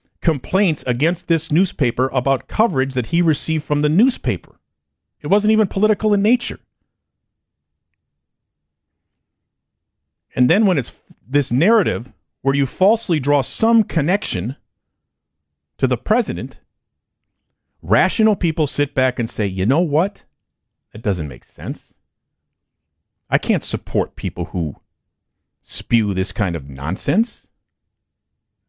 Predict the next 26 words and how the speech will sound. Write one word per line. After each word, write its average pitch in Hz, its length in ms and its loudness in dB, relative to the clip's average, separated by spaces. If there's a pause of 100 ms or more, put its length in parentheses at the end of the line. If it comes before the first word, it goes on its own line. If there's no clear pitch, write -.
(320)
That's - 160 -6
not 208 160 0
logical." 214 560 -4 (680)
Okay, 135 200 2
we 139 80 0
gotta 160 140 2
go 156 60 0
to 127 60 -2
Sue 135 240 0
very 135 280 0
quickly - 440 -8 (120)
from 90 120 -4
Sacramento. 98 540 -4 (520)
Hi, 143 80 2
Sue. 139 200 -2
How 127 160 2
are 123 80 2
you? 104 80 2
We 107 60 0
got 151 100 2
about 123 160 0
a 95 40 -2
minute. 85 220 -6
How 107 160 0
are 85 60 0
you? 62 120 -8